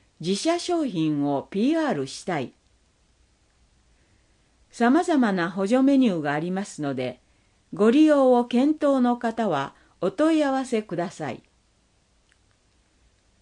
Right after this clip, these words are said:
令和六年度、すでに利用した方でも、計画の目的が異なれば、申請可能な場合があります。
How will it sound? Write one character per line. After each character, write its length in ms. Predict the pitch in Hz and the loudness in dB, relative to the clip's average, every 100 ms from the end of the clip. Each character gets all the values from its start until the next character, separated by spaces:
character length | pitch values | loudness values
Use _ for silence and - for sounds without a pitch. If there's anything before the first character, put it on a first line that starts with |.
| _ - | _ 0
令 260 | 277 370 | 4 4
和 140 | 285 226 | 4 2
六 280 | 226 262 | 2 2
年 280 | 269 254 170 | 2 2 0
度、 260 | 147 135 - _ _ | -2 -2 -6 _ _
す 220 | - 320 | -8 0
で 160 | 339 247 | 2 2
に 160 | 175 156 | 0 -2
利 140 | 190 | 2
用 220 | 262 277 | 2 2
し 120 | 269 | -2
た 160 | - 240 | -4 -4
方 260 | 240 226 208 | -2 -4 -4
で 140 | 156 | -4
も、 260 | 135 131 - _ _ _ _ - | -4 -8 -12 _ _ _ _ 0
計 240 | 240 311 | 2 2
画 300 | 302 285 254 | -2 -2 0
の 120 | 240 | 2
目 220 | 226 233 - | 2 0 -2
的 320 | 320 302 277 | -4 -2 -2
が 180 | 269 262 | -2 -4
異 220 | 240 254 | -2 2
な 120 | 247 | 2
れ 140 | 170 127 | 0 -2
ば、 240 | 127 127 _ _ _ - | -6 -8 _ _ _ -14
申 340 | - 262 311 | 0 4 4
請 340 | - 262 247 | 2 2 2
可 220 | 240 214 208 | 0 -2 2
能 260 | 269 285 | 4 4
な 160 | 262 247 | 2 2
場 220 | 196 226 | 0 0
合 140 | 247 | 0
が 120 | 226 202 | -2 -4
あ 80 | |
り 100 | 156 | -4
ま 140 | 131 139 | -6 -8
す。 300 | - - | -12 -20